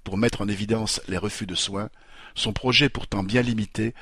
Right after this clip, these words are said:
a soulevé l'indignation de médecins refusant d'être, entre guillemets, stigmatisés. Le testing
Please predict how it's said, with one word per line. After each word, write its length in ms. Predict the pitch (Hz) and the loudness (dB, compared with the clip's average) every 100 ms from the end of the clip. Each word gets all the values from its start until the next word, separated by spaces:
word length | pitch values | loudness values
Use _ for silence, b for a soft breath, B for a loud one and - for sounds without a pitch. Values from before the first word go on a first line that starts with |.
| B - | B -4
a 80 | 101 | 0
soulevé 420 | - 127 120 113 | 2 2 4 4
l'indignation 600 | 117 117 123 123 117 123 | 4 2 2 2 2 0
de 80 | 104 | 0
médecins 500 | 101 95 - 104 120 B B B | 0 2 2 2 0 B B B
refusant 580 | 101 117 - 123 117 110 | 0 0 0 -2 0 0
d'être, 320 | 113 120 120 - | 2 0 -2 -8
entre 220 | 98 95 | -8 -6
guillemets, 340 | 92 95 104 110 - | -6 -2 -2 -4 -8
stigmatisés. 800 | - 113 110 101 92 82 80 - _ _ _ _ _ _ - - | -8 -2 0 0 -2 -4 -6 -10 _ _ _ _ _ _ -20 -14
Le 100 | 85 | -4
testing 580 | - - - 127 143 | 0 2 0 -2 -2